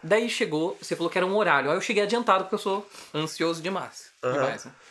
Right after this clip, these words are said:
Speaker 1: Aí eu tava lá parado, aí chegou um ônibus. Daí eu vi assim, né? Li meio lá assim, daí eu falei, "Acho que é esse, né?" Aí eu falei, "Ah, esse vai pra puc e tal?" Aí o cara falou, "Sim."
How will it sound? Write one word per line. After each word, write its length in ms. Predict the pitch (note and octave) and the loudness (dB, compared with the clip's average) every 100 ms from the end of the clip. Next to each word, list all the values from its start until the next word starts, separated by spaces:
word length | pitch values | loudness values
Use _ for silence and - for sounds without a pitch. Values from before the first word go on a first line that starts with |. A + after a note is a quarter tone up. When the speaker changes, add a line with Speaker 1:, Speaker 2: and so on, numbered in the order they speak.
| - - - - | -20 -20 -20 0
Speaker 1:
Aí 100 | G3+ | 4
eu 40 | |
tava 140 | G#3+ G#3+ | 6 4
lá 60 | G3+ | 6
parado, 540 | G#3 E3 F3 F#3+ G3+ | 4 6 4 2 -2
aí 80 | F#3+ | -2
chegou 300 | G3+ G#3 G#3 | 0 -2 0
um 60 | F#3+ | 0
ônibus. 380 | C3+ B2 - - _ _ - | -2 -6 -12 -16 _ _ -4
Daí 120 | F3+ | -2
eu 80 | G#3+ | -2
vi 220 | C#3 G3+ | -2 -2
assim, 240 | G#3+ G3 G3+ | -2 -2 -2
né? 140 | G#3 - - - | -4 -6 -20 -8
Li 380 | D#3 E3+ A3 | -2 0 2
meio 240 | A3+ G#3 F#3+ | 2 2 2
lá 140 | F3+ | 2
assim, 180 | F#3+ A3 | 0 -2
daí 100 | G#3+ | -4
eu 60 | G3+ | -4
falei, 220 | D3 C3 | -8 -8
"Acho 180 | G#2 - | -12 -6
que 60 | |
é 80 | F3 | -4
esse, 240 | F#3 D3+ E3 | -4 -4 -6
né?" 120 | F3 - - - - | -8 -12 -20 -20 -8
Aí 60 | C#4+ | -4
eu 40 | |
falei, 160 | F4+ E4+ | 0 2
"Ah, 100 | D4+ | 0
esse 140 | - | 0
vai 120 | D#4+ | -2
pra 100 | D#4 | 0
puc 240 | A3 G#3 F3+ | 0 -2 -2
e 40 | |
tal?" 280 | F3 A#3+ G#3 | 2 4 4
Aí 60 | E3 | 2
o 20 | |
cara 160 | F#3 F#3 | 0 0
falou, 220 | F#3 F3 - | 0 -2 -2
"Sim." 360 | B3+ A3+ A3+ | 0 0 -2